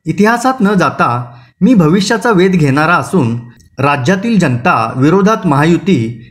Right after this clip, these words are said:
अशीच ही लढाई असेल. जनता स्वतः आता हातात निवडणूक घेणार असून जनतेनं ठरवलंय" या टॅगलाईनखाली काँग्रेस लोकसभा निवडणूक लढवणार असल्याचे ते म्हणाले आहेत.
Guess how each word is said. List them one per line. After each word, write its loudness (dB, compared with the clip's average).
अशीच -2
ही 4
लढाई 0
असेल. -2
जनता 0
स्वतः 0
आता -2
हातात -2
निवडणूक 0
घेणार 0
असून -2
जनतेनं 0
ठरवलंय" 0
या 2
टॅगलाईनखाली 2
काँग्रेस 0
लोकसभा 2
निवडणूक 2
लढवणार 0
असल्याचे -2
ते 2
म्हणाले 0
आहेत. -4